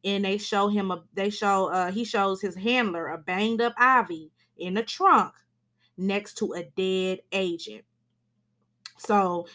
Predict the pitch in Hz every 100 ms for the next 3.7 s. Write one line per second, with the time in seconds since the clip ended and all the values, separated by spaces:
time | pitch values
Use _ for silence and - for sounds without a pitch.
0 | - - 214 208 196 185 202 196 185 180
1 | 190 180 180 196 180 175 175 - 170 165
2 | 240 226 220 202 196 196 180 175 175 175
3 | 170 165 - 214 208 165 -